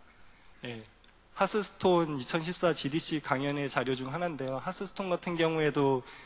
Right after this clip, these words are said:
이러한 페이퍼 버전 과정을 거쳐서 개발이 되었던 것을 발표했고, 실제 저희가 이천십사 년부터 개발을 시작할 때 이 강연이 좀 큰 계기가 되기도 했습니다.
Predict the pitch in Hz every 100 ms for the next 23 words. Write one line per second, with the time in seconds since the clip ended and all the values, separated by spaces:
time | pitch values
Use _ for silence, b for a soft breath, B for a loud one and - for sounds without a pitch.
0 | B B 143 147 160 151 185 190 202 190
1 | 180 170 143 127 147 139 127 - 151 143
2 | - 123 143 143 - 135 - 151 147 143
3 | 139 123 117 165 156 - 190 226 - B
4 | B B - - 202 196 180 143 143 139
5 | 123 160 151 180 180 175 160 156 151 -
6 | 127 135 139 - 175 - 165 - 170 170
7 | 131 135 - 120 131 131 131 151 139 135
8 | 196 180 135 135 135 127 127 127 135 143
9 | 160 120 117